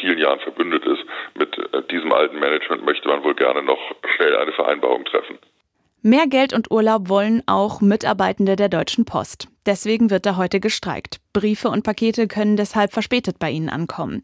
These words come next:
Speaker 2: Letzte Woche am Donnerstag endete die zweite Verhandlungsrunde zwischen der Deutschen Post und Verdi erfolglos.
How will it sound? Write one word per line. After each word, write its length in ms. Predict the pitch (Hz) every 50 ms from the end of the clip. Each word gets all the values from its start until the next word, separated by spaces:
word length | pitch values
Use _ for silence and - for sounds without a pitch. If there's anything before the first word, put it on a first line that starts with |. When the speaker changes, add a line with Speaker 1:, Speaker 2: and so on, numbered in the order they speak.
| - - - - - - - - -
Speaker 2:
Letzte 320 | 240 262 262 - - 240
Woche 220 | 262 262 - -
am 120 | - 226 233
Donnerstag 640 | 233 240 240 226 202 - - - 170 165 175 - -
endete 380 | - 196 202 196 196 - 202 190
die 160 | - 190 185
zweite 540 | - - - 196 190 208 - - 208 202 190
Verhandlungsrunde 880 | - - 202 180 180 196 202 208 202 196 190 - - - 190 190 190 190
zwischen 320 | - - 190 - - 196
der 100 | 185 180
Deutschen 320 | 180 185 185 - - 190
Post 280 | - - 196 180 - -
und 160 | 196 196 180
Verdi 320 | 170 175 165 170 170 196 -
erfolglos. 680 | 202 - - 180 160 156 - - - 107 - -